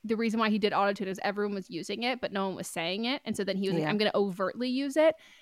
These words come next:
Speaker 1: And people were like, "Oh my God, this is so bad," but then would want him on all the hooks and, like,
Speaker 2: Mm-hmm.
Speaker 1: want that sound. And, like, they were still using it. And apparently one of the people who was, like, really hated on him was Usher. And I was
Speaker 2: Yeah.
Speaker 1: like,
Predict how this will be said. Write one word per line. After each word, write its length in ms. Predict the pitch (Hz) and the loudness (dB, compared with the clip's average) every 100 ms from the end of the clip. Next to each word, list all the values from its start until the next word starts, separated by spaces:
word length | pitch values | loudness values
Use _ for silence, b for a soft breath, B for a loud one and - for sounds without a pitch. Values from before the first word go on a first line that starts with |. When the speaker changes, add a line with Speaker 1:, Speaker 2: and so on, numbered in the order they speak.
| B | B
Speaker 1:
And 80 | 233 | 0
people 220 | 233 208 | 0 2
were 80 | 208 | 0
like, 120 | - 233 | 0 -2
"Oh 80 | |
my 200 | 254 214 | 0 0
God, 280 | 196 220 214 | 2 4 4
this 140 | 208 220 | 2 -2
is 100 | 190 | -2
so 280 | - 208 202 | 4 4 6
bad," 320 | 202 208 202 | 4 4 2
but 100 | 202 | 0
then 140 | 202 | 0
would 100 | 202 | 0
want 220 | 196 190 196 | -2 -2 0
him 120 | 202 | 0
on 80 | 185 | 0
all 100 | 175 | 0
the 80 | 170 | -2
hooks 460 | 170 196 - - - | -2 -4 -8 -14 -2
and, 140 | 220 208 | 0 2
like, 180 | 170 165 | 2 2
Speaker 2:
Mm-hmm. 220 | 170 165 | 2 0
Speaker 1:
want 280 | 185 196 190 | 0 0 2
that 200 | 190 - | 2 2
sound. 420 | - 170 165 240 | -2 -2 0 0
And, 120 | 208 208 | 0 0
like, 120 | 180 | 0
they 80 | 196 | -2
were 100 | 185 | -2
still 340 | - 202 185 | -2 -2 -2
using 440 | 185 117 220 220 247 | -2 -8 -8 -4 -2
it. 200 | 285 311 b b b | -4 -6 b b b
And 80 | 226 | -2
apparently 360 | 214 240 277 247 | 0 -2 0 0
one 100 | 226 | 0
of 40 | 220 | 0
the 40 | |
people 200 | 254 254 | -2 0
who 60 | 233 | 2
was, 80 | 220 | 2
like, 120 | 196 | 0
really 300 | 185 208 214 | 0 0 0
hated 280 | 208 220 226 | 0 0 0
on 100 | 196 | 0
him 80 | 208 | 0
was 100 | 220 - | -2 -2
Usher. 440 | 311 - 160 247 - _ _ _ _ _ _ _ _ _ _ 208 | -2 -2 -2 -4 -10 _ _ _ _ _ _ _ _ _ _ 4
And 60 | 226 | 8
I 20 | |
was 80 | 202 | 8
Speaker 2:
Yeah. 0 | |
Speaker 1:
like, 180 | 196 | 6